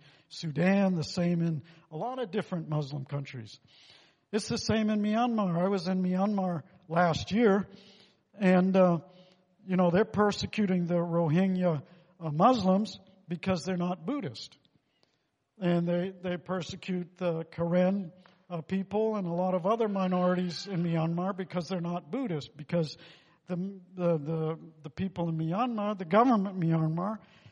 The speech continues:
says if you're not a Buddhist, you're, you're,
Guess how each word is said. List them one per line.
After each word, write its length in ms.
says 300
if 140
you're 120
not 220
a 40
Buddhist, 720
you're, 380
you're, 680